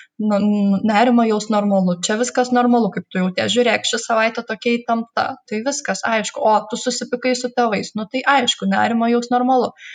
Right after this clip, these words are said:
Dabar ne tai, kad viduj yra chaosas, bet dar ir išorėje yra chaosas su visais virusais, su visa nežinomybe, tai nerimą yra jaust taip normalu. Ir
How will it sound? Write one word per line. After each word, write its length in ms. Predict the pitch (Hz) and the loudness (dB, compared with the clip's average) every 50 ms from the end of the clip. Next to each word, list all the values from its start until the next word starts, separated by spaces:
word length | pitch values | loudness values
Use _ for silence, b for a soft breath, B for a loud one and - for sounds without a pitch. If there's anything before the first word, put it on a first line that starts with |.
| B B B | B B B
Dabar 640 | - 208 208 196 190 190 214 240 254 220 196 - - - | -4 0 0 0 2 2 4 4 4 4 2 -2 -6 -4
ne 200 | - 220 214 202 | -4 -2 -2 -2
tai, 140 | 208 - 269 | -2 -4 -2
kad 160 | - 381 - - | 0 -2 -2 0
viduj 440 | 190 190 185 175 175 196 254 294 294 | 0 0 2 2 2 2 4 4 4
yra 140 | 262 - - | 2 2 0
chaosas, 500 | - - - - - - - - 190 - | 0 0 0 0 0 0 -4 -8 -8 -6
bet 120 | 202 202 196 | -4 -2 0
dar 140 | 220 214 220 | 0 0 0
ir 80 | 214 180 _ | -2 -4 _
išorėje 540 | - 247 247 - - 208 196 190 196 202 226 | -2 -2 0 0 0 0 0 0 0 -2 -2
yra 120 | 233 233 | -4 -4
chaosas 540 | 190 - - 196 202 196 196 - - - - | -6 -2 0 0 0 0 -2 -4 -12 -12 -8
su 100 | - 190 | -6 -4
visais 380 | 190 185 - - 196 190 185 - | -4 -4 -4 -4 -4 -4 -4 -6
virusais, 640 | - 196 190 226 254 269 269 254 - 269 262 262 254 - B B B B B | -6 -2 2 2 2 2 0 -2 -2 -2 -2 -2 -2 -8 B B B B B
su 180 | B - - 214 | B -6 -4 -2
visa 240 | 202 202 - 214 | -2 -2 -2 -2
nežinomybe, 800 | 208 202 196 196 190 202 196 190 190 196 208 233 247 233 233 - - - _ _ | 0 0 0 0 2 2 2 2 2 2 2 0 2 2 2 0 0 -6 _ _
tai 160 | - - 220 214 - - - _ _ _ _ | -4 -2 -2 -2 -2 -4 -12 _ _ _ _
nerimą 520 | - 214 208 220 226 233 233 220 214 208 208 | -4 -2 0 2 2 2 2 2 2 0 0
yra 140 | 208 208 208 | 0 0 -2
jaust 300 | 208 202 190 185 - - | -2 -2 -4 -6 -6 -4
taip 180 | 277 285 285 285 - | -4 -4 -4 -4 -4
normalu. 500 | 208 190 190 190 185 185 185 185 185 - | -2 0 0 2 2 2 2 0 -2 -2
Ir 240 | - 208 202 196 | -2 -2 -2 -2